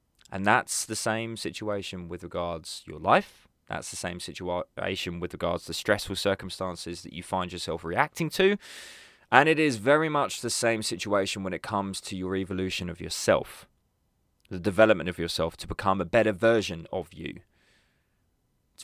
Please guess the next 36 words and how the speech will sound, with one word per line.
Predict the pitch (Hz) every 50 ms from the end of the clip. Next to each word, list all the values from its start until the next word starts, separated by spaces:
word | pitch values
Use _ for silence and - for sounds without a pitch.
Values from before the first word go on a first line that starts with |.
| - -
very | 104 110 117 117 113
much | 117 117 107 - -
a | -
case | - - 123 135 131 - - -
of | 95 90 90 87 - - - - _
just | - 90 87 - -
solve | - - 98 101 107 110 110 110 107 - - - -
those | - 110 107 -
problems. | - 123 123 - - 87 80 - - - - - - _ _ _
Instead | - - - 90 104
of | 113
focusing | - - 110 120 - - 117 - - 107 90
on | 87 85 87 87 -
all | - 95 127 135 139 131
of | 113 90 -
the | 95
flaws | - - 110 107 110 107 95
of | 98 90
your | 92 87 -
character, | - 85 85 85 82 - - 82
instead | 82 85 - - 107
of | 113
focusing | - 117 113 104 - - 95 92
on | 90
all | 90 92 107 135 151 156
of | 127
the | - 113
problems | - - 113 - - 95 92 -
that | - -
you're | - 87
dealing | 85 87 85 82 78 78
with, | 78 78 82 - - - - - - - - - - _ _ _ _ _
just | - - - -
focus | 95 90 - 98 -
on | 92 85
prioritizing, | - - 87 92 107 120 - - 135 147 151 180 190 196 185